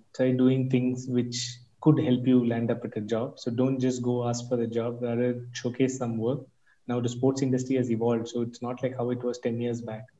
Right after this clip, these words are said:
And then keep building your network. So these are some of the key points. One is, uh, be passionate. Two is build a great network. Three is create some kind of a portfolio. And, uh,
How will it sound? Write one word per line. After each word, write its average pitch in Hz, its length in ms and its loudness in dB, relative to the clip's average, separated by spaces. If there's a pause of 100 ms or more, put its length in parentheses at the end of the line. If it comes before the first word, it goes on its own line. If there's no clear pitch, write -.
(520)
And 123 120 0
then 143 100 0
keep 151 280 4
building 143 260 8
your 135 100 2
network. 120 640 -2 (380)
So - 120 -12
these 147 220 2
are 165 80 8
some 127 140 0
of 139 120 0
the 139 60 0
key 135 320 2
points. 113 320 -2
One 120 260 -4
is, 127 380 -4 (420)
uh, 117 220 -6
be 131 240 2
passionate. 135 540 -2 (160)
Two 131 260 2
is 131 280 -2
build 127 360 2
a 127 40 4
great 120 340 0
network. 127 460 -4
Three 135 240 4
is 131 140 -2 (300)
create 131 380 2
some 139 180 0
kind 131 220 0
of 127 120 0
a 127 60 -2
portfolio. 127 680 -2 (720)
And, 127 360 0
uh, 120 200 0